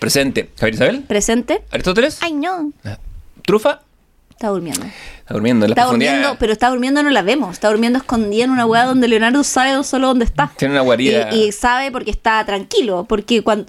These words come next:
Speaker 2: convengamos que cuando uno tiene, vive con un gato y el gato se desaparece y uno no sabe dónde está, es como pánico y locura.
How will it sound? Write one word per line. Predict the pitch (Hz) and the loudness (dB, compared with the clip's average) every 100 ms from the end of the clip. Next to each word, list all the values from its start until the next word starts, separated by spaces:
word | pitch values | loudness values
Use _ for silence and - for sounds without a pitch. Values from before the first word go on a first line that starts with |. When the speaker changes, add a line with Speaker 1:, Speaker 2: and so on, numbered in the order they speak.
| - | -2
Speaker 2:
convengamos | 226 208 208 220 240 | 0 0 0 0 0
que | 254 | 0
cuando | 240 240 | 0 2
uno | 233 240 | 2 2
tiene, | 233 233 240 - | 2 2 0 -4
vive | 202 226 226 220 | -2 2 4 2
con | 226 | 2
un | 226 | 2
gato | 214 226 262 | 2 2 2
y | 254 | 2
el | 214 | 2
gato | 214 233 | 2 0
se | - | 2
desaparece | 208 196 208 190 247 - 202 | 0 2 2 2 2 0 -2
y | 226 | -2
uno | 220 214 | -2 -2
no | 202 | 0
sabe | 214 | 2
dónde | 226 220 | 2 2
está, | 202 226 233 262 | 0 2 2 2
es | 220 202 | 0 -2
como | - 202 190 | -2 0 0
pánico | 185 226 233 214 | 0 -2 -2 -2
y | |
locura. | 226 320 285 - | -4 -2 -4 -6